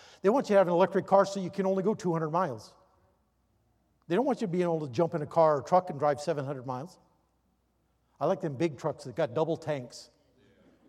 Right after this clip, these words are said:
You can really haul a long ways, amen? Medicine. Ronald Reagan said, "When tyranny comes to America,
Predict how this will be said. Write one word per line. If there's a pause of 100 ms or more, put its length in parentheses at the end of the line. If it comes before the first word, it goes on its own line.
(100)
You
can
really
haul
a
long
ways,
amen? (920)
Medicine. (760)
Ronald
Reagan
said,
"When
tyranny
comes
to
America,